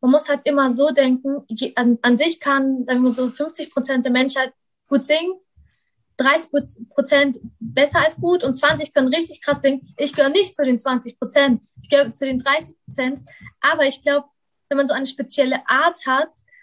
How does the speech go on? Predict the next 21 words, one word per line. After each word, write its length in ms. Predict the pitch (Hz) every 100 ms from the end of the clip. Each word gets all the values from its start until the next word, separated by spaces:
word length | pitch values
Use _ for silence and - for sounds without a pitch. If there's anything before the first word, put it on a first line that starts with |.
| _
da 140 | 262 240
wo 80 | 285
jemand, 460 | 277 269 262 254 - -
also 360 | 240 226 233 - - _ - _
der 120 | 247 233
hat 140 | 294
ja 80 | 285
nur 100 | 294
mein 220 | 262 247
Insta 300 | 302 330 330
gesehen, 260 | 311 320 285
ich 60 |
mache 180 | 277 269
ein 80 | 254
paar 160 | 254
lustige 360 | 247 254 - 226
Sachen 280 | 214 214 220
auch, 160 | 214 226
weil 120 | 240
ich 100 | 277
ja, 160 | 247